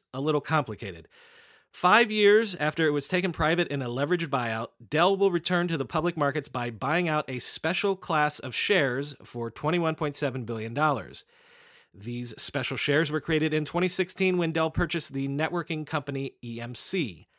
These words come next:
Since that time, the shares have effectively tracked the eighty-two percent of the networking software company VMware, which Dell got as a part of the E M C purchase.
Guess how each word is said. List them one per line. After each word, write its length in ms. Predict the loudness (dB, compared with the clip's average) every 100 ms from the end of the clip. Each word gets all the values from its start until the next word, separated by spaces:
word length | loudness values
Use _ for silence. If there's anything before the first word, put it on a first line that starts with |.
| _ _ _ _ -4
Since 240 | 0 0 2
that 180 | 2
time, 300 | 4 4 4
the 40 | 4
shares 480 | 2 2 0 -2 -2
have 200 | -2 -2
effectively 480 | -2 -2 -2 -4 -2
tracked 420 | -2 -4 -8 -12
the 200 | -10 -4
eighty-two 360 | 0 2 0 -4
percent 360 | -4 0 0 2
of 180 | 0 2
the 140 | 0
networking 480 | 0 0 0 -2 -2
software 340 | 0 2 0
company 340 | -2 -4 -4 -8
VMware, 680 | -6 2 2 4 4 4 2 -4 -20 -20 -20 _ -6
which 300 | -4 -2 2
Dell 400 | 2 4 0 -4
got 280 | 0 2 2 -2
as 180 | -6 -6
a 60 |
part 320 | -2 4 4 4
of 200 | 0 0
the 200 | -4 -4
E 120 | -6
M 100 | -6
C 220 | -6 -8
purchase. 480 | -10 -10 -12 -12